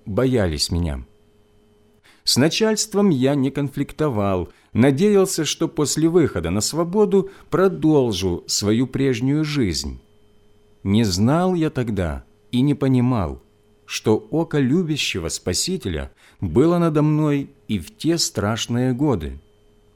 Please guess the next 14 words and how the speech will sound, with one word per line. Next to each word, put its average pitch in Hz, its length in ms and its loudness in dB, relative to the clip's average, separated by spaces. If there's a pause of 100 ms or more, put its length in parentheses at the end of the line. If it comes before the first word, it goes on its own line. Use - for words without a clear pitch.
(1400)
И 101 140 0
когда 143 360 2
в 151 80 -2
декабре 139 720 0 (520)
тысяча 151 460 0
девятьсот 131 840 -2 (120)
восемьдесят 135 840 -2
девятого 107 500 -2
года 92 500 -4 (240)
впервые 139 680 0
в 95 100 -2
Украине 131 680 0 (320)
двери 123 480 0
тюрем 123 480 -2